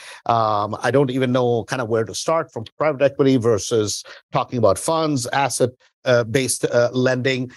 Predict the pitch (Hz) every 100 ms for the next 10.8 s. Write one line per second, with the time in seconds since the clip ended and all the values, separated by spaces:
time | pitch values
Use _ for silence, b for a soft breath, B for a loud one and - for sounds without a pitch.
0 | _ 147 135 135 131 139 135 - 98 -
1 | 107 139 123 110 123 110 120 120 127 117
2 | - 165 151 156 143 135 123 123 113 110
3 | 110 110 107 110 B B B - 117 110
4 | 117 117 117 113 113 113 107 107 104 104
5 | 107 117 92 113 101 - 151 147 147 143
6 | B - 107 151 147 151 135 123 135 123
7 | 135 131 - - 147 147 147 147 135 160
8 | 175 156 156 147 131 135 139 135 131 131
9 | 139 143 147 B B - 135 139 135 -
10 | 139 - 139 131 123 160 92